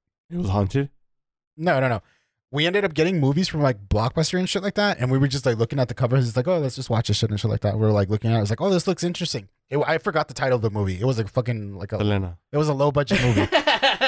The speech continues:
Speaker 2: It was
Speaker 3: Selena.
Speaker 2: supposed to be a horror
Speaker 3: Beep,
Speaker 2: movie
Speaker 3: beep,
Speaker 2: and
Speaker 3: bop,
Speaker 2: shit.
Speaker 3: bop. <laughs>
Speaker 2: The plot was just fucking absolute garbage. It was supposed to be kinda like a slasher thriller or something similar to that.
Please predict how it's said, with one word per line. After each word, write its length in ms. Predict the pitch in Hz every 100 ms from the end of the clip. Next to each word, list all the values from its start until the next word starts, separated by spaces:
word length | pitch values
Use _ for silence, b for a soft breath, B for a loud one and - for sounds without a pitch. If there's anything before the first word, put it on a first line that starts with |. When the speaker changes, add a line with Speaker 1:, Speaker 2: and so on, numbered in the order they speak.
| 185
Speaker 2:
It 40 | 226
was 100 | -
Speaker 3:
Selena. 240 | - 190 233
Speaker 2:
supposed 320 | 151 220 190
to 80 | 208
be 100 | 180
a 80 |
horror 300 | 135 - - 160
Speaker 3:
Beep, 80 |
Speaker 2:
movie 160 | - 320
Speaker 3:
beep, 160 | - 220
Speaker 2:
and 100 | -
Speaker 3:
bop, 60 |
Speaker 2:
shit. 160 | 240 247
Speaker 3:
bop. 880 | 311 330 208 190 196 185 180 160 170 -
<laughs> 40 |
Speaker 2:
The 160 | 147 151
plot 380 | - 170 220 269
was 100 | 170
just 180 | 151 -
fucking 300 | 147 170 143 143
absolute 400 | 127 139 131 113
garbage. 360 | 107 104 98
It 40 | 135
was 80 | 151
supposed 260 | 175 170
to 40 | 160
be 80 | 165
kinda 180 | 165 147
like 120 | 135
a 60 | 131
slasher 380 | 120 127 - 143
thriller 280 | 156 156 151
or 60 |
something 300 | 143 147 165
similar 340 | 151 160 170 165
to 120 | 165
that. 260 | 175 170